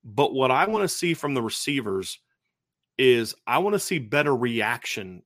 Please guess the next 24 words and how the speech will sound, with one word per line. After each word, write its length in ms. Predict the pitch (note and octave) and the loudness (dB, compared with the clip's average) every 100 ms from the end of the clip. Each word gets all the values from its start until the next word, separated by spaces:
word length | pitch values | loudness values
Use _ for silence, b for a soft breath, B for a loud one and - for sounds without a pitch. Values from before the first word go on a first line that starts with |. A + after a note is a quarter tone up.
| - | -12
to 100 | A#2+ | -4
when 140 | A2+ | -4
they 100 | G#2 | -4
get 200 | G2+ F#2+ | -4 -6
beat. 240 | - G2 _ _ _ _ _ _ _ _ _ _ _ _ _ _ _ _ | -8 -12 _ _ _ _ _ _ _ _ _ _ _ _ _ _ _ _
And 180 | C3 B2 | -2 2
I 120 | A#2 | 2
wanna 220 | D#3+ F#3 E3+ | 2 2 0
see 200 | - F3 | 2 4
a 60 | |
little 200 | D#3 D#3+ | 4 2
bit 160 | C#3+ D3 | 2 2
of 120 | B2 | 4
better 220 | C#3 C3+ | 2 2
reaction 500 | A#2+ A#2 B2 C3 B2+ | 2 4 2 2 -6
to 140 | - B2+ | -6 -4
them. 280 | A#2+ A2+ A2 | -2 -2 -4
And 140 | C#3 | -4
I 80 | G3+ | -2
don't 100 | B3+ | 0
even 100 | F3+ | 0
mean 140 | C#3+ A#2 | 0 2
get 200 | B2 G#2+ | 0 0
beat. 320 | A#2+ F#2+ | -6 -6